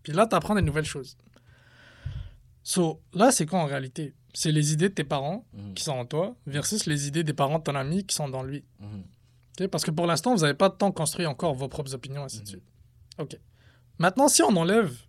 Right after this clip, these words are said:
Speaker 1: le point qu'on a dit que tu échanges avec des gens pour apprendre, ça, ça veut dire quoi ? Ça veut dire que toute ta vie,
Speaker 2: Ouais.
Speaker 1: tu vas être un copy-paste de ton père
Speaker 2: Ouais,
Speaker 1: et lui va
Speaker 2: exactement.
Speaker 1: être un copy-paste de son père, right ?
Speaker 2: Exactement,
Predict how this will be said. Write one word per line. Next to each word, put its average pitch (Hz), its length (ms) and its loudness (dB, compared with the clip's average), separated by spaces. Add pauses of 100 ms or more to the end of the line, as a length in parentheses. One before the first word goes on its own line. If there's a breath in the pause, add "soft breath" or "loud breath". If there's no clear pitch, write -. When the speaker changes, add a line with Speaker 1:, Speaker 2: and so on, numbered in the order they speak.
(240)
Speaker 1:
le 147 120 -4
point 202 260 2
qu'on 165 140 0
a 135 80 0
dit 156 160 -4
que 175 80 -4
tu - 220 -6
échanges 180 360 2
avec 139 200 -2
des 135 120 -4
gens 160 200 0
pour 147 200 -2
apprendre, 143 380 -6 (580 soft breath)
ça, 320 120 2
ça 269 100 8
veut 160 80 4
dire 180 180 0
quoi ? 175 240 2
Ça - 160 -2
veut 160 80 2
dire 220 120 2
que 208 80 -2
toute 349 220 0
ta 214 100 2
vie, 175 280 -4 (180)
Speaker 2:
Ouais. 196 60 -16 (560)
Speaker 1:
tu - 120 -8
vas 160 180 0
être 202 120 -2
un 156 80 -4
copy-paste 156 420 -6
de 135 60 -10
ton 127 160 -10
père 196 200 -2
Speaker 2:
Ouais, 120 220 -4
Speaker 1:
et 113 40 -2
lui 185 180 4
va 196 120 4
Speaker 2:
exactement. - 20 -
Speaker 1:
être - 80 -2
un 160 60 -2
copy-paste 156 380 -4
de 143 40 -8
son 135 180 -6
père, - 140 -6
right ? 101 160 -10
Speaker 2:
Exactement, 113 420 -6